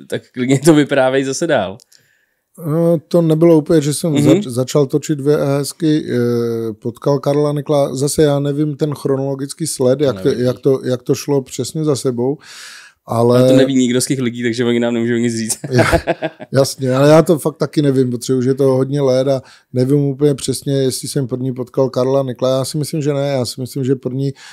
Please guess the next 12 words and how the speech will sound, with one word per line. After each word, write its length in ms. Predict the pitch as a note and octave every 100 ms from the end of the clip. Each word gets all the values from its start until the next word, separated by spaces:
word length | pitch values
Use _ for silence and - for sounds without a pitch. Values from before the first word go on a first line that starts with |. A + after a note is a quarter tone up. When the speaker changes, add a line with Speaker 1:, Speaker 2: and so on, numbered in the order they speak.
| - _
Speaker 2:
byly 260 | A#2 B2+ C#3+
V 80 |
H 240 | C3 B2+ C3+
S 60 | B2+
ky. 300 | - C#3+ C#3+
Ono 220 | C3 C3+
to 140 | C3+ C#3
zase, 380 | C3+ - D3+ C#3 _ _ - - _ _ _ -
zase 560 | G#2+ A#2 B2 - C#3+
bylo 360 | C3 C3+ C#3 D3+
spojené, 1080 | - - B2+ B2+ C3+ C#3 C#3 C#3 C#3+ C#3 C#3
eh, 560 | D3 A#2 A#2 A2+ A2+